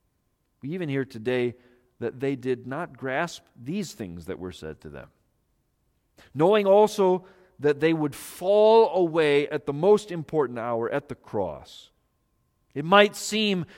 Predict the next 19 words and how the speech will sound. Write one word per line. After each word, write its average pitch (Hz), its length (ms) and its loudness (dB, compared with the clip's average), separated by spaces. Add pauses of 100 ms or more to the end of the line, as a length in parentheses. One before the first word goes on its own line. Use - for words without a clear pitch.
(120)
that 156 200 2
the 156 100 -4
disciples 151 880 2 (280)
weren't 220 260 2
so 156 200 2
well 120 240 4
prepared 104 720 -6
after 113 540 -6
all. 107 480 -4 (1600)
But 127 260 -2 (180)
with 143 140 -10
the 143 120 -2
exception 180 680 0
of 131 240 -2 (320)
Judas 147 440 -4
the 127 120 -8
betrayer, 110 540 -6
they 127 260 -6
were 131 560 0